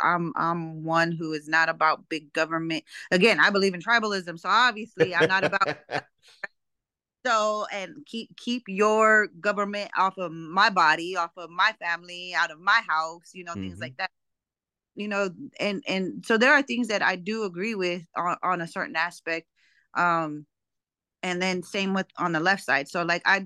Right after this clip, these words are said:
Speaker 1: I typically fall in the middle, but at the end of the day, like, it, that goes back to growing too big, because
Speaker 2: Yeah.
Speaker 1: now you have to pick and choose which side, and you don't like either. And this
Speaker 2: Ex-,
Speaker 1: is,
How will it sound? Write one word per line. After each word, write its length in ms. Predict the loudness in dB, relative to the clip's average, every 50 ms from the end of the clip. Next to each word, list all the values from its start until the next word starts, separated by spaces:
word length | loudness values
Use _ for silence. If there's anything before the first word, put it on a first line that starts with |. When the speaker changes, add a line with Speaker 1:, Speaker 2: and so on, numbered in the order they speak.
| -2 -2
Speaker 1:
I 220 | -2 -2 -2 -6
typically 460 | -10 -12 -12 -12 -12 -12 -10 -10 -10 -6
fall 260 | -2 0 0 0 0
in 80 | -2
the 80 | -6 -6
middle, 380 | -4 -4 -2 -2 -2 -2 -4 _ _ _ _ _ _ _ _ 2
but 220 | 4 4 4 2 0
at 100 | -4 -8 -8
the 120 | -6 -6
end 140 | -4 -2 -2
of 60 | -2
the 80 | -4 -4
day, 360 | -2 -2 0 0 0 -2 -4 -4
like, 160 | -8 -8 -8 -10 _ _ _ _ _ -2
it, 240 | 0 0 0 2
that 160 | 2 2 2 2
goes 300 | 2 2 2 2 2 0
back 260 | 0 0 0 0 -2 -6 -6
to 220 | -4 -4 -4 -6 -10 -18 _ _ _ -16 -14 -12 -8
growing 460 | -2 0 2 4 4 4 2 2 0
too 220 | 0 -2 -4 -4
big, 380 | -2 0 0 0 0 -2 -4 -10 -18 _ _ _
because 380 | -4 -4 -2 0 2 2 2 2
Speaker 2:
Yeah. 40 | 4
Speaker 1:
now 180 | 4 4 4
you 380 | 2 0 -2 -4 -4 -4 -4 -2
have 220 | -2 -2 -4 -4 -6
to 220 | -8 -8 -8 -8
pick 280 | -6 -4 -4 -4 -2 -2
and 140 | -4 -4 -4
choose 360 | -2 -2 0 0 0 -2 -2
which 280 | -2 -4 -4 -4 -4 0
side, 440 | 2 4 6 6 6 4 2 -2 -6 _ _ _ _ _ _ _ _ _ -4
and 120 | 0 2
you 80 | 2 4
don't 200 | 2 2 2 2
like 180 | 0 0 0 -2 -8
either. 360 | -14 -12 -10 -10 -12 -12 -14 _ _ _ _ _ _ _ -6
And 160 | -4 -4 -4
this 140 | -4 -6 -6
Speaker 2:
Ex-, 100 | -8 -10
Speaker 1:
is, 100 | -10